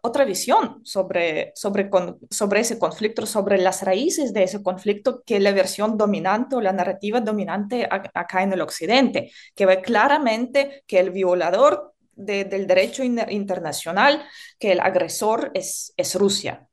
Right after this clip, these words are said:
Mientras que en el, bueno, el sur global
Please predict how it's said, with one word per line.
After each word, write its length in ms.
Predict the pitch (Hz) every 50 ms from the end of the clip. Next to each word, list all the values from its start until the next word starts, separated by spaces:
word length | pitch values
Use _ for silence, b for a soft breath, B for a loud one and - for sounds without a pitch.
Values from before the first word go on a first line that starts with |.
| _ -
Mientras 280 | 165 170 185 180 180
que 200 | 180 - 190 180
en 100 | 180 180 175
el, 380 | 175 175 170 160 156 156 156 b b b b b b -
bueno, 280 | - 143 101 101 - - _
el 100 | - 190
sur 240 | 196 - 247 240 233
global 580 | 214 226 226 208 196 202 208 220 233 233 B